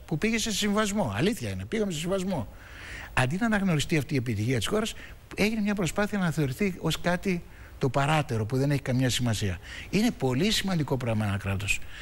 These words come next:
Επειδή το θέλει ένα τρίτο κράτος, με τα δίκαια του. Εμείς είχαμε όλα τα δίκαια μας. Δεν θα το υπερασπιζόμασταν αλλιώς,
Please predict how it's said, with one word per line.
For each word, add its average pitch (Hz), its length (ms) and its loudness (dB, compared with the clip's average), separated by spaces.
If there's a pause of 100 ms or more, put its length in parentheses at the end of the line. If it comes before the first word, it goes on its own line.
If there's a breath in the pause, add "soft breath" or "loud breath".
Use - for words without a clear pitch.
(160 loud breath)
Επειδή 147 280 4
το 185 120 2
θέλει 170 260 2
ένα 156 180 4
τρίτο 185 320 2
κράτος, 117 560 -4 (260)
με 349 80 2
τα 262 160 4
δίκαια 254 260 0
του. - 80 -2
Εμείς 190 180 0
είχαμε 208 180 2
όλα 196 120 4
τα 135 140 -2
δίκαια 104 280 -2
μας. 95 160 -6
Δεν 143 120 0
θα 127 60 2
το 117 80 -2
υπερασπιζόμασταν 107 760 0
αλλιώς, 107 380 -2